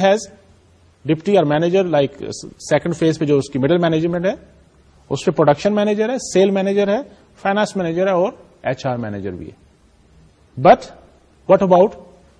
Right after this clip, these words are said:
ایک کنونشنل، جو آج کا ٹریڈیشنل جو، آ، کہا جاتا تھا کہ بڑی آرگنائزیشن کے اندر کس طرح کا ایچ آر سیٹ اپ ہونا چاہیے، لارج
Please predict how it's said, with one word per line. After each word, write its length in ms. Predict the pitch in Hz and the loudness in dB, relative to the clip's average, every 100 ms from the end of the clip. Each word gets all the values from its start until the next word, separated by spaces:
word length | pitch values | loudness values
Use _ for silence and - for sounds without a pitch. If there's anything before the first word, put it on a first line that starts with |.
| _ _ | _ _
ایک 160 | 156 156 | -4 0
کنونشنل، 460 | 160 160 156 196 | 0 0 -2 -2
جو 180 | 185 170 | 2 4
آج 160 | 143 139 | 4 2
کا 80 | 135 | -2
ٹریڈیشنل 500 | 131 127 139 175 156 | 0 0 0 -2 0
جو، 240 | 147 110 - | 0 -2 -8
آ، 400 | - - 104 104 - - _ _ | -14 -10 -8 -8 -10 -18 _ _
کہا 200 | 127 139 | -4 0
جاتا 240 | 131 127 | 0 -2
تھا 140 | 117 160 - _ _ - | -4 -6 -8 _ _ -2
کہ 100 | 139 | 4
بڑی 300 | 151 202 226 | 6 8 8
آرگنائزیشن 420 | 190 175 180 175 | 8 6 2 0
کے 100 | 156 | 0
اندر 200 | 135 196 - - _ _ _ | 0 -2 -6 -20 _ _ _
کس 180 | 156 - | -8 -2
طرح 120 | 160 | -2
کا 120 | 175 | 0
ایچ 240 | 175 127 143 | -2 -2 -2
آر 100 | 214 - _ | -4 -10 _
سیٹ 280 | - 135 127 | -8 -4 -4
اپ 160 | 117 | -6
ہونا 140 | 107 104 | -8 -8
چاہیے، 280 | 101 82 - _ _ _ _ _ _ _ _ _ _ _ _ _ _ 135 | -8 -10 -10 _ _ _ _ _ _ _ _ _ _ _ _ _ _ 2
لارج 240 | 151 151 | 6 6